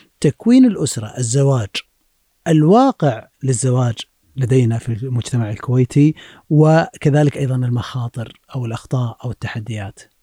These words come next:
كيف رأيت من خلال أيضًا، آه، معايشتك وعبر أدوارك التي تقوم بها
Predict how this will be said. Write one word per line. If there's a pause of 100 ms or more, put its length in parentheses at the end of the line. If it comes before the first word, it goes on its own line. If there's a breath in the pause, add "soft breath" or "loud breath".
(220)
كيف
رأيت (440 loud breath)
من
خلال
أيضًا، (380 loud breath)
آه،
معايشتك
وعبر
أدوارك
التي
تقوم
بها